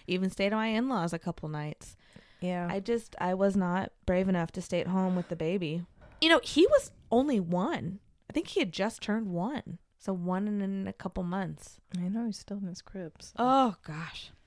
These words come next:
Speaker 1: Okay, enough about us. Send us your stories, guys. Send 'em, send 'em, send 'em. Killer Hangover Podcast at gmail dot com.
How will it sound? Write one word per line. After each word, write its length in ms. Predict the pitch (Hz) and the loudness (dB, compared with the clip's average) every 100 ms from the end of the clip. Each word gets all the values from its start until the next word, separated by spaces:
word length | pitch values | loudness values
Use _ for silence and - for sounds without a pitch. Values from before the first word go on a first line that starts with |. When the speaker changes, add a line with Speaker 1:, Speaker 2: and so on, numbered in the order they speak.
| _ | _
Speaker 1:
Okay, 320 | 262 285 190 - - - - - | 6 8 4 0 -18 -20 -20 -10
enough 180 | 226 240 | -2 0
about 240 | 202 185 | 2 0
us. 380 | 170 175 - - - - _ - | 0 -2 -4 -10 -18 -20 _ -2
Send 260 | - 294 | 6 6
us 120 | 294 | 8
your 100 | 285 | 6
stories, 440 | 285 294 262 240 233 | 4 8 8 8 6
guys. 720 | - 214 214 220 214 - - - _ | 4 8 8 8 4 -2 -14 -20 _
Send 360 | - - 277 285 | -12 0 2 4
'em, 200 | 285 294 | 2 0
send 340 | - 254 254 | 0 0 2
'em, 100 | 254 | 0
send 360 | 262 226 214 202 | 0 2 4 6
'em. 280 | 202 196 196 - - - - - | 4 4 0 -10 -20 -20 -20 0
Killer 300 | 285 294 302 | 6 8 8
Hangover 400 | 285 277 277 269 | 6 4 2 2
Podcast 800 | 254 233 226 - 233 214 226 - | 4 6 4 0 0 0 0 -2
at 160 | 180 | -2
gmail 400 | 190 214 214 208 | 4 4 6 4
dot 260 | 208 196 - | 4 4 2
com. 540 | - 185 185 185 190 | -6 -4 -2 -2 -4